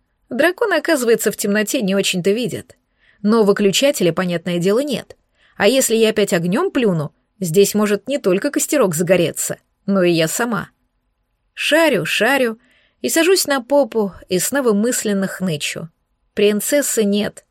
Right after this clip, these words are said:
Вообще ничего живого нет рядом. Я не чувствую. Хотя могу чувствовать, откуда-то приходит эта уверенность. Есть только камни, много металла, ну, насколько я могу понять, драконьими грубыми пальцами и... всякие кости —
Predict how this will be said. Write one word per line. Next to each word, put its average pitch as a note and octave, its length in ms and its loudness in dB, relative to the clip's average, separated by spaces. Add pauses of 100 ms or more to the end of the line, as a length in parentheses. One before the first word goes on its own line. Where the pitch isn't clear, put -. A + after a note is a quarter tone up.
(360)
Вообще B3 420 0
ничего A3 360 0
живого G3+ 340 2
нет G3 240 0
рядом. F#3 460 -2 (160)
Я A#3+ 160 0
не A#3 160 0
чувствую. F3+ 580 -6 (440)
Хотя F3 320 0
могу A#3+ 260 2
чувствовать, - 560 -6 (180)
откуда-то E3+ 500 0
приходит A#3 440 0
эта G#3+ 180 0
уверенность. D3+ 680 -2 (720)
Есть E4+ 260 2
только A3 300 -2
камни, C#4 480 -2 (100)
много F#3+ 340 0
металла, A3+ 600 -2 (600)
ну, D4 340 0
насколько G3 480 0
я F#3+ 120 2
могу F#3 200 0
понять, A3 380 -2
драконьими F#3+ 600 0
грубыми F#3 460 2
пальцами F3 720 -4
и... A#3 380 -2 (580)
всякие E4+ 380 0
кости — - 540 -6